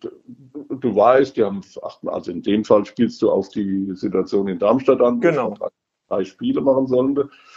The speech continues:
Speaker 1: Und, äh, das war vorher so ausgemacht. Vorstand sagt, du, wir haben eine Winterpause, Ruhe, können in Ruhe einen Trainer suchen, machst du drei Spiele? Dann hab ich gesagt, okay, ich mach's. Und dann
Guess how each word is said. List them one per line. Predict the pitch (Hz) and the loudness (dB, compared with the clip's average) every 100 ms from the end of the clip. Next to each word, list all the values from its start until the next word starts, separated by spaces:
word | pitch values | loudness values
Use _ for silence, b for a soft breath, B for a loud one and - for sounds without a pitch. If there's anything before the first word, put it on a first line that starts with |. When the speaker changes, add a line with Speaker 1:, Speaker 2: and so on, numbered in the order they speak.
| b - | b -6
Speaker 1:
Und, | 120 117 120 120 | 0 2 0 0
äh, | - 110 110 110 104 | 2 6 6 6 2
das | 98 | -2
war | 104 | -4
vorher | 90 98 101 | -2 -2 -2
so | - 95 | -2 0
ausgemacht. | 123 143 143 131 131 - | 2 2 0 2 2 0
Vorstand | 113 120 113 107 | -6 -4 -6 -2
sagt, | 107 - 110 | -2 -2 -8
du, | 120 117 | -8 -10
wir | 107 107 | -12 -10
haben | 107 110 | -10 -12
eine | 98 | -10
Winterpause, | 117 120 117 104 110 - | 0 0 2 0 0 -2
Ruhe, | 117 127 131 | -4 -2 -2
können | - 107 110 | -2 -4 -4
in | 98 | -4
Ruhe | 135 143 | 0 2
einen | 139 | 4
Trainer | 120 127 | 2 4
suchen, | 123 120 123 | 2 0 0
machst | 113 - 131 | 0 2 0
du | |
drei | 113 120 | 4 2
Spiele? | 123 127 | 4 2
Dann | 110 | 2
hab | 107 | 2
ich | |
gesagt, | 110 | 2
okay, | 104 107 | 0 -2
ich | 95 | -4
mach's. | 101 80 - - - - - | -8 -14 -14 -20 -20 -20 -8
Und | 98 98 | -4 2
dann | 101 156 | 4 4